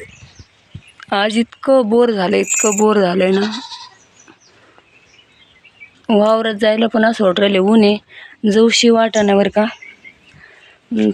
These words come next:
पाच वाजता जाणार आहे चक्कर मारायला तशी, पण आत्ता नाही. तर कोथिंबीर बघा किती हिरवी हिरवी गार आहे, किती छान कोथिंबीर आहे. आता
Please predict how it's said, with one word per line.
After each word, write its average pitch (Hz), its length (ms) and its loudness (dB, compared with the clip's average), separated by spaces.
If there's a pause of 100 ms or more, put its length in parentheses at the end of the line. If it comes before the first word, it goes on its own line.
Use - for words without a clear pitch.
(140)
पाच 220 240 -2
वाजता 226 260 -2
जाणार 233 280 0
आहे 220 100 -2
चक्कर 208 340 -2
मारायला 214 420 0
तशी, 220 220 0 (800)
पण 190 120 -4
आत्ता 208 340 -2
नाही. 226 160 2 (1700)
तर 208 100 -4
कोथिंबीर 226 500 2
बघा 214 280 0
किती 202 200 -2
हिरवी 190 280 0
हिरवी 190 300 4
गार 196 240 0
आहे, 170 260 -8 (1300)
किती 214 200 -10 (100)
छान 208 180 -2
कोथिंबीर 202 460 2
आहे. - 240 -6 (3500)
आता 226 280 -2